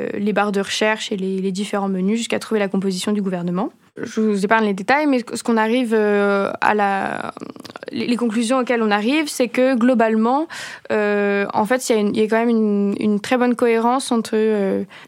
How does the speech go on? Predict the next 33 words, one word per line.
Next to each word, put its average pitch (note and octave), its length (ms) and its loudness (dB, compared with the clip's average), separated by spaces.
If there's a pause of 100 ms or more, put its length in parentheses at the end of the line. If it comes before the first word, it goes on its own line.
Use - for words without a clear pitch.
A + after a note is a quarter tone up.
les A3+ 140 4
mesures, A3+ 440 4
euh, G#3+ 160 2
réalisées G#3 440 2
par G#3+ 180 0
l'outil G3+ 260 -2
Green G#3 220 2
I G3+ 140 0
T C#4+ 340 2 (380)
et, A3+ 320 2
euh, F#3+ 640 2
par, G#3 280 0
euh, G3 380 2
les G3+ 280 2
outils G3+ 180 -4
de G#3+ 100 2
développement, G#3 460 2 (480)
les G#3+ 140 -2
DevTools. G3+ 420 -2 (640)
Et, A3 260 2
euh, G3 580 -2
on, G#3+ 260 -2
on G#3 60 2
trouve A3+ 220 0
un G#3+ 120 2
écart A3+ 300 2
de A3 80 0
moins G#3 180 0
de G3 240 0
cinq G#3+ 300 -2
pour - 180 -6
cent, C4 240 -2 (200)
euh, G3+ 540 -2